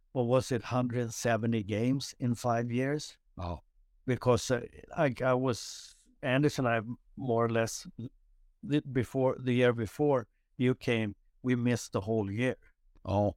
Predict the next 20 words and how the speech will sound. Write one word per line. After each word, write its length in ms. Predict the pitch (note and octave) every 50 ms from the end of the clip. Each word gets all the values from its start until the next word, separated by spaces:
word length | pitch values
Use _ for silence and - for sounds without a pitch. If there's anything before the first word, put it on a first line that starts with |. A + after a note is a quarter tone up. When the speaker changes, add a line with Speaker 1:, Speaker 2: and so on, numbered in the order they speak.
| - -
Speaker 2:
I 60 | G2
didn't 180 | - G2 F2+
realize 200 | F2+ F#2+ F2+ D#2+
that. 120 | E2+ D2+ - F2+
Oh. 160 | F#2 G2 F#2+
Speaker 1:
Yeah. 360 | C#3+ C3 B2 A#2+ A#2 A2+ A2 G#2 -
So, 220 | G#2+ - - - - - _ -
Speaker 2:
Well 120 | F#2+ F#2
Speaker 1:
well, 300 | G2+ C#3+ C#3 C3+ B2+ - _ - - -
played 320 | - C3 B2+ B2 B2+ A#2+
a 80 | A#2+ -
few 320 | - - B2+ A#2+ B2 A2+
games 500 | A2+ A#2+ G#2+ G#2 A2 A2 G#2+ - - -
and 140 | A#2 G#2+ -
things 220 | - A2+ G2+ -
like 160 | A2+ A2+ -
that. 240 | - A#2+ A2+ A2+ - - _ _ - - _ -
But 160 | C#3 C3+ C#3 - - - - - - _ _ _ - _ - C3 - - - _ - - -
it's, 240 | C3+ C3 - - -
it's, 500 | - D3+ B2 - - - - - -